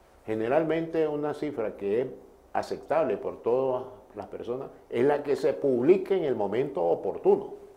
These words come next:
y donde uno puede hacer observaciones sobre lo que está ocurriendo en la economía. Ahora que pasaron doce meses o seis meses, ponernos a cuestionar si fue correcto o no correcto, dejamos a un lado,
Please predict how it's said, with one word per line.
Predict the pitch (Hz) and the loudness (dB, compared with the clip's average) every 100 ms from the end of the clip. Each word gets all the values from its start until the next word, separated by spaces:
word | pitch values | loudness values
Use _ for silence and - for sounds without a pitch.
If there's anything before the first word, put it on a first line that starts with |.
| - - _ - | -20 -20 _ -10
y | 113 | -6
donde | 107 98 | -4 -2
uno | 117 151 - | 0 0 0
puede | 139 147 | 0 2
hacer | 139 139 147 | 0 0 0
observaciones | 147 - 123 101 92 160 180 101 | 0 0 2 2 0 -2 -4 -4
sobre | 104 95 | -4 -4
lo | 90 87 | -6 -10
que | 92 | -10
está | - | -8
ocurriendo | 107 101 95 95 | -8 -6 -6 -6
en | 101 | -8
la | 90 | -8
economía. | 85 85 95 82 80 - - - | -10 -10 -12 -12 -16 -20 -20 -8
Ahora | 104 139 | 0 2
que | 143 | 2
pasaron | 147 131 156 127 92 - - - _ | 4 4 4 4 2 -10 -18 -20 _
doce | 101 143 160 | 2 2 4
meses | 131 139 - 80 | 2 0 -2 -8
o | - | -6
seis | 98 135 | 0 2
meses, | 131 107 - 127 - - - | 2 0 -2 -10 -12 -20 -10
ponernos | - 120 135 147 147 135 | -4 0 0 0 0 0
a | |
cuestionar | 135 117 120 110 139 127 - - | 2 0 -2 -4 -4 -6 -12 -12
si | - 113 | -8 0
fue | 139 | 2
correcto | 139 123 139 139 | 2 2 0 -2
o | 110 | -6
no | 123 | -4
correcto, | 143 123 127 - 147 - - - - | -2 -2 -2 -4 -8 -10 -20 -20 -20
dejamos | - 101 101 117 123 | -4 -2 -2 -2 -2
a | |
un | 117 123 | 0 0
lado, | 139 85 - | 0 -2 -6